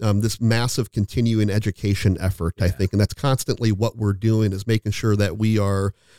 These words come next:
Speaker 1: I go to these events quite regularly throughout the year, at least quarterly, to make sure that I am so up on my game that, you know, my goal is to be able to run circles around other advisors. And, and, um, and I can confidently say that that is typically the case. I can do that,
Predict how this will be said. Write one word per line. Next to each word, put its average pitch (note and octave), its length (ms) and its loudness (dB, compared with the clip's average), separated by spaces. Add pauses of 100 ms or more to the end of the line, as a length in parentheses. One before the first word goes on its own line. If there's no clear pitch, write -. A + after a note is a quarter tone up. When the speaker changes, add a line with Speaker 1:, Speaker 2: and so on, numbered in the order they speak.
(140)
Speaker 1:
I C#3 80 0
go A#3+ 160 -2
to F#3 60 -4
these C3+ 160 2
events A#2 260 2
quite - 300 -2
regularly G2+ 500 0
throughout G#2+ 380 0
the G2+ 80 -6
year, G#2+ 160 2
at G#2 80 -2
least C3+ 180 -4
quarterly, G2+ 720 -2
to A#2 100 -2
make A#2 240 0
sure B2 180 -2
that G#2+ 140 2
I A2 80 2
am G#2 140 0
so B2+ 500 0
up A#2 220 -2
on G#2+ 160 2
my F#2+ 180 0
game G2+ 520 0 (380)
that, G#2 460 -2
you A#2+ 100 2
know, A#2 60 4
my A#2+ 240 0
goal B2 320 0
is A2+ 100 0
to - 100 -6
be G#2 120 4
able G#2+ 160 0
to G#2 120 -4
run G2+ 200 2
circles G2+ 420 -2
around F#2 300 2
other F#2 240 0
advisors. E2 720 -6 (160)
And, A2 280 2
and, G#2+ 400 0
um, G2+ 400 0
and A2+ 120 2
I A#2+ 120 2
can A2+ 160 -4
confidently A2 560 0
say G#2 240 2
that G2+ 180 -4
that G2+ 220 0 (480)
is A2+ 300 0
typically G#2 480 0
the - 100 -6
case. - 640 0
I G#2 100 2
can G2+ 180 -2
do G2+ 180 2
that, F#2+ 240 -4